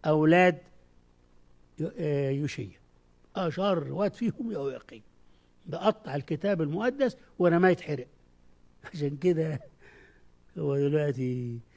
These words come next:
في الهوية <laughs> بيتحرق. مين ده؟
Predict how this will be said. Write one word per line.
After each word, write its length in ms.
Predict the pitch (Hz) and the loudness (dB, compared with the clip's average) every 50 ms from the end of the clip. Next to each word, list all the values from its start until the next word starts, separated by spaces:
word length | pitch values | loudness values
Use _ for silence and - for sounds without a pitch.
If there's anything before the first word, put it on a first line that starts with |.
| _ _ - - - - _ _ | _ _ -20 -20 -20 -20 _ _
في 100 | - - | -14 -12
الهوية 720 | 143 120 110 113 131 135 131 135 143 147 135 127 113 98 - - - - - - | -10 -10 -10 -10 -8 -8 -6 -6 -6 -4 -6 -6 -8 -10 -14 -20 -20 -20 -10 -8
<laughs> 720 | - 123 - - - - - - - - - - _ _ - | -8 -8 -8 -12 -20 -20 -20 -20 -20 -20 -20 -20 _ _ -4
بيتحرق. 560 | 135 123 117 - - 139 131 117 104 98 - - - - - - - _ _ _ _ _ _ - - - | -4 -4 -4 -6 -6 -4 -4 -4 -4 -8 -12 -18 -20 -20 -20 -20 -20 _ _ _ _ _ _ -18 -6 -4
مين 200 | 175 185 175 160 | -2 -2 -2 -2
ده؟ 180 | 147 143 131 | -4 -6 -6